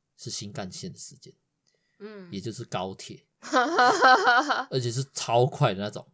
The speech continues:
Speaker 2: 嗯。
Speaker 1: 就中间没有停几个站。
Speaker 2: 哼，哼，哼。
Speaker 1: 超贵。<laughs> 那个钱啊，可以直接，我记得好像两，两个人坐过去东京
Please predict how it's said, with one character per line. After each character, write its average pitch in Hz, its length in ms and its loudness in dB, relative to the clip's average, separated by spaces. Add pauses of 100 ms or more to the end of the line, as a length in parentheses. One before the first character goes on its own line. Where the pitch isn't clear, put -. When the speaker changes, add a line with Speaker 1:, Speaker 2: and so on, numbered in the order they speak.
Speaker 2:
嗯。 185 600 -10
Speaker 1:
就 139 80 -6
中 127 200 -2
间 131 140 0
没 120 80 -2
有 113 80 -2
停 117 160 -6
几 - 100 -10
个 92 120 -12
站。 - 160 -6
Speaker 2:
哼， 202 240 -6
哼， 202 240 -14
哼。 - 240 -20 (120)
Speaker 1:
超 110 460 0
贵。 110 320 -4 (240)
<laughs> - 240 -2
那 170 160 8
个 165 140 6
钱 117 420 2
啊， 107 200 -4 (1000)
可 156 100 2
以 160 80 2
直 123 220 -8
接， 131 420 2 (280)
我 127 100 -4
记 175 140 0
得 139 60 6
好 127 80 6
像 165 180 2
两， 107 220 -4
两 107 140 -4
个 107 80 -6
人 104 160 -4
坐 156 140 2
过 139 120 2
去 135 140 -4
东 117 280 -2
京 104 260 -8